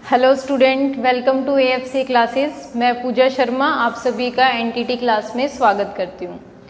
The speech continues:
आप देखो, आज का हमारा जो chapter रहेगा, उसमें हम child psychology के बारे में पढ़ेंगे, जिसको बोलते हैं बाल मनोविज्ञान।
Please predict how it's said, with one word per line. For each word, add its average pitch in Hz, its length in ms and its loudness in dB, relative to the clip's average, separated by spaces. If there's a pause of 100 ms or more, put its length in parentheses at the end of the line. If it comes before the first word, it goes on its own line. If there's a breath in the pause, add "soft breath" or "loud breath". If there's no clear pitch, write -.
(520 loud breath)
आप 240 300 6
देखो, 269 500 4
आज 262 300 8
का 285 120 4
हमारा 262 400 2
जो 269 160 -2
chapter 269 360 0
रहेगा, 254 600 2
उसमें 262 300 -2
हम 269 240 4
child 254 340 6
psychology 254 580 2
के 269 120 4
बारे 247 220 6
में 247 160 -4
पढ़ेंगे, 240 500 0 (320)
जिसको 233 320 0
बोलते 240 380 4
हैं 247 440 -2
बाल 220 300 6
मनोविज्ञान। 220 800 -4